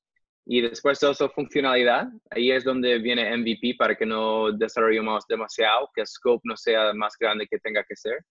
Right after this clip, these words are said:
antes de que vemos si estamos, eh, correcto o no. Y últimamente, al, a, a, arriba de todo es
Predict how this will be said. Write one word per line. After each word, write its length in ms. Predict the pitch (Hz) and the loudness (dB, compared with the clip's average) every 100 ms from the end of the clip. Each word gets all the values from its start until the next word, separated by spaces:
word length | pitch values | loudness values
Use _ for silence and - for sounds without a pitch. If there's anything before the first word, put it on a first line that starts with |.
| _ _ | _ _
antes 300 | 110 107 104 | -6 -6 -4
de 120 | 117 | -2
que 280 | 117 110 107 - _ _ _ _ _ - | 4 4 4 -2 _ _ _ _ _ -2
vemos 380 | 117 113 113 | 0 0 -2
si 80 | - | -4
estamos, 460 | 110 120 117 110 113 | -4 -4 -2 -4 -4
eh, 40 | 104 101 101 - - - _ _ _ _ _ _ _ _ _ | -4 -6 -8 -14 -18 -20 _ _ _ _ _ _ _ _ _
correcto 420 | - 113 113 117 | 0 0 2 0
o 60 | 104 | 0
no. 340 | 113 165 - _ _ _ _ | -2 -4 -10 _ _ _ _
Y 280 | 131 127 127 | 0 2 4
últimamente, 600 | 131 139 147 143 160 175 | 2 2 2 2 2 4
al, 200 | 156 147 | 4 4
a, 600 | - 131 131 127 123 - _ _ 120 | 4 4 4 2 -2 -8 _ _ -4
a, 640 | 117 113 110 110 110 113 _ _ _ | -2 -2 -4 -8 -14 -18 _ _ _
arriba 320 | 110 127 135 | 0 2 4
de 80 | 131 | 4
todo 300 | 143 170 180 | 4 4 4
es 140 | 135 | 2